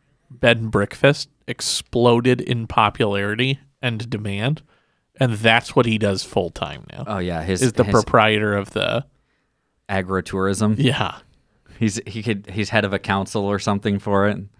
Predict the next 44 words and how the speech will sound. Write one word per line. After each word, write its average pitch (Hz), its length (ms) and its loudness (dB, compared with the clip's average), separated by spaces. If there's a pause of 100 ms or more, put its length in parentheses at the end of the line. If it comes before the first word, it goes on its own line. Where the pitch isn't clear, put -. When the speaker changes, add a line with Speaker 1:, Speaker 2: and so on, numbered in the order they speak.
Speaker 1:
Yeah, - 200 -2 (300)
that 139 180 8
would 123 100 4
be 110 160 0
excellent. - 440 -8
Speaker 2:
For 120 80 -2
the 110 100 2
Greater 113 340 0
Scranton 98 460 -6
area. 95 400 -6 (880)
<laughs> - 20 -18 (720)
Speaker 1:
Dwight's 139 280 6
coming 135 260 6
in 123 120 4
and 123 140 2
doing, 120 200 6
like, 120 240 2
wake-up 113 420 4
calls, 127 500 4
like, 101 200 -2
in 117 240 -2
person 117 460 -2
to 117 80 0
people's 110 380 -4
Speaker 2:
Yeah. 107 80 -2
Speaker 1:
rooms, 110 240 -6
just - 240 -4
covered 104 340 0
in 104 140 -4
blood 104 340 -2
and 104 400 -8
in, 107 280 -4 (540)
like, 104 260 2
overalls 101 540 2
from - 200 -4
Slaughter 92 360 -2
Day 101 260 -2
or 101 100 -2
something. 110 420 -2 (540)
Speaker 2:
What 123 160 2
is 143 120 4
it? 151 140 0
Is 120 120 -2
it - 160 -6